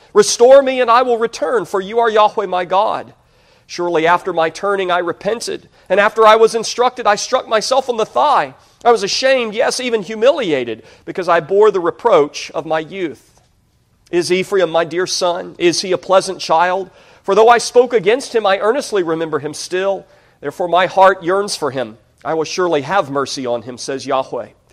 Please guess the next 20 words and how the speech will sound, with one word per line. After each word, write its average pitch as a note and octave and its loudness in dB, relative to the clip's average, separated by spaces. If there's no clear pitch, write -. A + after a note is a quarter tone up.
Set B3+ 2
up C4+ 0
signposts, D#3 -2
make G#3+ 0
landmarks, G3+ 0
set D#4+ -4
your C4+ -2
heart A#3+ 0
toward A#3 2
the F3 -2
highway, E3+ -2
the E3 -4
way A#3 2
in F#3+ -4
which G3+ -6
you E3 -12
went. D#3 -2
Turn E4 -4
back, A#3+ -2
O F#3+ 2